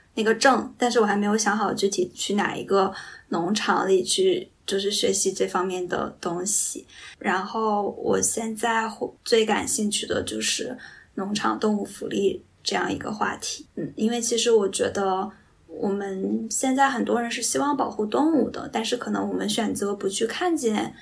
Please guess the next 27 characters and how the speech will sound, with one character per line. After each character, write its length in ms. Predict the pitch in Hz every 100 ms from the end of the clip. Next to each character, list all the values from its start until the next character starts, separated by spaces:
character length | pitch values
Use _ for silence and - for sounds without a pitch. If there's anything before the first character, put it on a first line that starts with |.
| - _
就 100 | -
是 140 | 214 -
地 100 | 226
球 160 | 214
上 160 | 214 208
最 140 | 226
多 160 | 214 202
的 80 | 202
动 240 | 208 180
物， 160 | 151 180
也 140 | 175
就 120 | 180
是 200 | 175 175
金 180 | 165 190
牛 140 | 185 185
羊、 280 | 185 185 208
猪、 120 | 208
鸭、 200 | 202 202
鹅 220 | - -
的 140 | 202
这 120 | 196 196
个 100 | 202
庞 180 | - -
大 120 | 214
的 100 | 214
群 300 | 214 - -
体。 360 | - - -